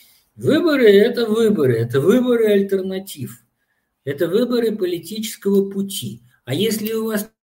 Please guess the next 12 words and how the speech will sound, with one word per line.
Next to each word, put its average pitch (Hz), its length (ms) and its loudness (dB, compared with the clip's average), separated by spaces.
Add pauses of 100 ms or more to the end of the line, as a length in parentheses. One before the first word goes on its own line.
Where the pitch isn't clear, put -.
только 214 300 0
референдум 214 720 -2
доверия, 151 760 -4 (200)
то 156 60 -10
есть 165 140 -8
подтверждение 185 1000 -2
доверия 156 680 -4
тому 190 360 0
политическому 151 720 -8
пути, 151 300 -14
который 127 560 -4
уже 131 380 -2